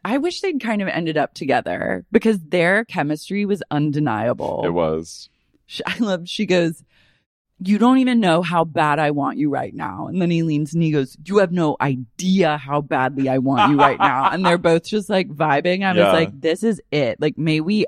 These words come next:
Speaker 1: all have the kind of, like, sexual
Speaker 2: Yeah.
Speaker 1: chemistry with
Speaker 2: J Wow and Polly, dude.
Speaker 1: Like, we need their chemistry. Like, if you can capture that, and if you've,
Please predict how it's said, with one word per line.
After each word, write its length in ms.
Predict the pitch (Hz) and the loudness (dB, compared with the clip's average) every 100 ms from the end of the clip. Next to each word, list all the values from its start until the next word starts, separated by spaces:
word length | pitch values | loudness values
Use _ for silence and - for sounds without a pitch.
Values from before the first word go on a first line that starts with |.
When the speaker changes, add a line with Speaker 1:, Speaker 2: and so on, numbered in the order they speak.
| - | 0
Speaker 1:
all 320 | 135 135 139 | 0 2 2
have 220 | 156 139 143 | 2 -2 -2
the 80 | 147 | -4
kind 280 | 143 135 | -2 -2
of, 160 | 139 135 | -2 -2
like, 180 | 143 - | -4 -6
sexual 1040 | - - 139 - 151 151 135 131 139 147 104 | -10 -8 -8 -4 0 2 2 2 0 -4 -2
Speaker 2:
Yeah. 420 | 101 90 85 101 - _ | 2 4 2 -4 -14 _
Speaker 1:
chemistry 840 | - 156 147 151 - 208 196 202 190 | -2 0 2 -2 -4 -4 -2 0 -2
with 600 | - 156 143 139 - - - | -2 0 0 0 -12 -20 -18
Speaker 2:
J 180 | - 90 | -6 -2
Wow 280 | 90 87 87 | 2 2 0
and 260 | 85 82 - _ | -4 -10 -18 _
Polly, 380 | 92 82 80 80 | -4 -2 -2 -4
dude. 180 | 80 78 | -2 -2
Speaker 1:
Like, 220 | - - | -2 -4
we 180 | 180 185 | -4 -2
need 320 | 196 180 160 | -2 -2 0
their 440 | 165 147 143 147 139 | 0 0 0 -2 -6
chemistry. 880 | - 131 135 - - 123 71 - - | -6 -4 -4 -6 -8 -6 -6 -8 -6
Like, 140 | 180 | -4
if 80 | 175 | -4
you 260 | 156 170 185 | -4 -4 -2
can 220 | 254 240 | 0 0
capture 540 | - 156 147 - 185 196 | 0 -2 -2 -2 -2 0
that, 420 | 196 208 226 - _ _ _ _ _ _ _ _ | 2 2 -2 -4 _ _ _ _ _ _ _ _
and 160 | 180 196 | -2 -2
if 140 | 185 | 0
you've, 240 | 220 208 | 0 0